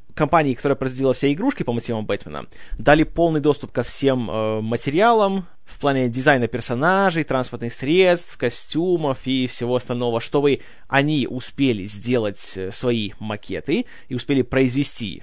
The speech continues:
всякие там, опять же, знаете, модели, фигуры и тому подобное, и чтобы они попали в магазины к премьере фильма. Поэтому тут как бы у Голдсмана была задача не только написать какой-никакой сценарий, но еще и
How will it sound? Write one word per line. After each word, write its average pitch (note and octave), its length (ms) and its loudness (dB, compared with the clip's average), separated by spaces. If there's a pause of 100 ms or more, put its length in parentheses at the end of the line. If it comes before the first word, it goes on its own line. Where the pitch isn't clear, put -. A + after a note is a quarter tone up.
всякие A2 320 -6
там, E2 540 -10
опять G#2 220 -6
же, G2+ 40 -12
знаете, F2+ 440 -8
модели, C#3+ 640 2
фигуры C#3+ 600 0
и B2 260 0
тому A2+ 180 -4
подобное, F3 480 0 (380)
и F#3+ 220 2
чтобы D3 280 0
они C#3+ 240 2
попали B2 260 2
в A2+ 60 -6
магазины E3 720 0
к - 100 -14
премьере B2 460 2
фильма. D2 480 -6 (800)
Поэтому D#3+ 1080 2
тут A3+ 240 0
как F3 160 -2
бы E3+ 80 2
у D3+ 100 4
Голдсмана D#3+ 880 6 (140)
была C#3 240 2
задача C3+ 320 2
не B2+ 100 -2
только A#2+ 380 -2 (260)
написать B2+ 400 2
какой-никакой A#2 560 -2
сценарий, F3 380 0
но A#2+ 120 0
еще A#2+ 380 0
и C3+ 240 2